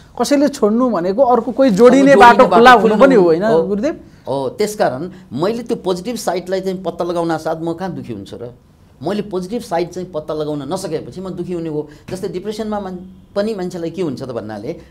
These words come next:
Speaker 2: डिप्रेसन भएका मान्छेहरूको बडी ल्याङ्ग्वेज हेर्नुहोस्, खालि झोक्र्याएर बस्छ।
Speaker 1: उम्।
Speaker 2: अनि यसको मतलब के? ऊ फिक्स भएको छ एउटा कुरामा, नेगेटिभ कुरामा, उसको माइन्ड फिक्स भयो। अनि नेगेटिभ कुरा मात्रै हेर्न थाल्यो भने नेगेटिभ हर्मोन मात्रै रिलिज हुन्छ, जसले चाहिँ मलाई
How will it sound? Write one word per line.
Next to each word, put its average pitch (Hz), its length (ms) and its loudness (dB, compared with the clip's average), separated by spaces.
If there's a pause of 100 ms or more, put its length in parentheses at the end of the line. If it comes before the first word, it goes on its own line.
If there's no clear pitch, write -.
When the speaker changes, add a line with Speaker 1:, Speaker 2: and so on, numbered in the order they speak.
(100)
Speaker 2:
डिप्रेसन 190 380 -6
भएका 135 240 -6
मान्छेहरूको 151 420 -10
बडी 135 200 -8
ल्याङ्ग्वेज 131 320 -10
हेर्नुहोस्, 117 380 -10
खालि 147 140 -10
झोक्र्याएर 101 380 -12
बस्छ। 90 300 -20 (140)
Speaker 1:
उम्। 190 260 -10 (240)
Speaker 2:
अनि 208 200 -4
यसको 202 200 -6
मतलब 220 280 -8
के? 240 200 -6 (180)
ऊ 240 60 -2
फिक्स 294 420 -6
भएको 117 200 -6
छ 120 100 -8
एउटा 117 240 -4
कुरामा, 98 340 -12 (200)
नेगेटिभ 151 400 -2
कुरामा, 90 260 -10
उसको 156 240 -14
माइन्ड 180 240 -10
फिक्स - 280 -12
भयो। - 160 -18 (960)
अनि 202 120 -8
नेगेटिभ 247 340 -6
कुरा 277 160 -6
मात्रै 254 300 -4
हेर्न 156 380 -8
थाल्यो 175 160 -6
भने 143 160 -10
नेगेटिभ 208 360 -8
हर्मोन 170 360 -4
मात्रै 175 280 -4
रिलिज 165 300 -4
हुन्छ, 143 180 -8
जसले 151 280 -4
चाहिँ 143 200 -8
मलाई 135 300 -8